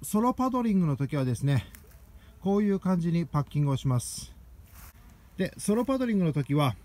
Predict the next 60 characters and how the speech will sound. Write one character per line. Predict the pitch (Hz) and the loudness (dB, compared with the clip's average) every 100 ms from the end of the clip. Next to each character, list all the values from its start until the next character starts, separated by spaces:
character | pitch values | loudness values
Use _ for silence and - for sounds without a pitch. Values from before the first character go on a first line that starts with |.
| - - | -18 -6
あ | 156 156 | 0 4
の、 | 156 151 139 - - | 4 4 2 -2 -12
座 | - 190 233 | -6 0 0
る | |
場 | 208 | 2
所 | 196 | 2
が | 190 - - - - - | 2 0 -10 -20 -12 -4
逆 | 143 160 208 | -2 2 4
に | |
な | 190 | 4
り | 175 | 4
ま | 151 | 2
す。 | - | 0
通 | - 226 | -4 0
常 | 220 | 0
こ | 208 | 0
ち | 196 | 0
ら | 185 | 2
が | 165 160 - | 2 0 -4
前 | 127 127 151 | -2 2 2
方 | 143 135 131 117 - - - - 127 | 2 2 2 0 -6 -20 -20 -14 -4
で、 | 151 147 127 | -2 -2 -4
あ | 120 | -4
ち | 123 | 0
ら | |
が | 127 117 | 0 0
後 | 156 165 | 2 2
方 | 151 151 139 | 2 2 2
の、 | 143 135 | 0 -2
あ | 135 | -2
の、 | 131 | 0
シ | 117 170 | 0 -2
ー | |
ト | 151 | 0
に | 143 | 0
な | 143 | 2
る | 120 | 0
ん | |
で | 104 | -2
す | - | -2
け | |
れ | 104 | -4
ど | 110 | 0
も、 | 143 127 - - - - - - | 2 0 -2 -20 -20 -20 -20 -6
後 | - 214 | 0 2
方 | 208 226 | 4 2
シ | 247 | 0
ー | 226 | -2
ト | |
に | 175 | 0
は | 131 | 0
座 | - 131 | 0 0
ら | 120 | 0
ず、 | 104 101 | 0 2
前 | 185 | 2
方 | 190 214 | 2 2
シ | 196 214 | 2 0
ー | |
ト | 170 | -2
に | 113 98 | -2 -2